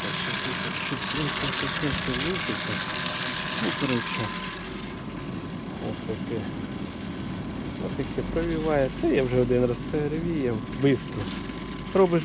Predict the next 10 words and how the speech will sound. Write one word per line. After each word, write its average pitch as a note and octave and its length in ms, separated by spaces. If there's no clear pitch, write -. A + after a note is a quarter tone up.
бистро. E3+ 400
Тут C3 140
заслоночка C#3 640
є. A2 200
Робиш D3+ 280
бистренько. C#3+ 600
От G#2+ 60
ці A#2+ 140
поділки. A#2+ 500
Бистренько, B2+ 440